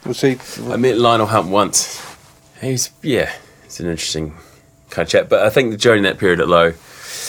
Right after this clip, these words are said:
Speaker 2: I th-, the way I kinda understood it was Lionel kind of s-, had sold out of everything. I don't think he had any commercial interest in the, in the
Speaker 1: Right.
Speaker 2: business.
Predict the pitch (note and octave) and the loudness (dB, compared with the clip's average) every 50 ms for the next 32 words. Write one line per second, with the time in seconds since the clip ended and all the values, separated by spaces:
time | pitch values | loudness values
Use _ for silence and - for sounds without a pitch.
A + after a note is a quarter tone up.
0 | - - - - - - - F#2 - - - - - - - - G2 G2 G2 G2+ | -12 -12 -14 -12 -4 -2 -2 -2 -2 -4 -8 -8 -8 -8 -8 -8 -8 -10 -8 -8
1 | G#2+ G#2 G2+ G2 - F#2+ F2+ F2 F2 E2 - - F2+ F2 D#2 F2+ E2+ - - - | -8 -8 -8 -6 -6 -6 -4 -4 -4 -4 -4 -2 -2 -4 -2 -2 -2 0 -2 -2
2 | - - - - _ _ _ _ _ _ - G2 G2 G2 F#2+ E2+ - - F#2+ E2+ | -4 -6 -10 -18 _ _ _ _ _ _ 0 2 2 2 2 -2 -2 -4 -4 -4
3 | - - - - G2 G2 F#2 E2+ - - - - F2+ F2 F2 F2 E2+ E2 D#2+ E2+ | -4 -4 -6 -4 -2 -4 -4 -2 -2 0 2 4 4 4 4 2 2 0 0 -2
4 | E2+ E2 D#2 E2 D#2+ E2 F#2+ F#2 F#2+ F2+ E2+ D#2+ D#2+ E2 D#2+ D#2+ D#2 D#2 D#2 D2+ | -4 -4 -4 -4 -2 0 0 -2 -2 -2 -4 -2 -2 -2 -4 -4 -4 -6 -6 -8
5 | D2 - _ _ - - E2 E2 D2+ - - E2 D#2 D2+ - D#2+ - - - D#2 | -10 -14 _ _ -10 -6 -4 -4 -4 -6 -6 -8 -8 -8 -8 -10 -8 -8 -8 -8
6 | D#2+ D#2 D#2 D2 - - - _ _ - - E2 E2 F#2+ F2+ F2 E2 D#2 D#2 D#2+ | -6 -6 -8 -8 -10 -16 -20 _ _ -10 -8 -6 -6 -6 -6 -4 -4 -4 -6 -6
7 | D#2 - - - - - - - - - | -8 -8 -10 -10 -12 -12 -12 -10 -12 -8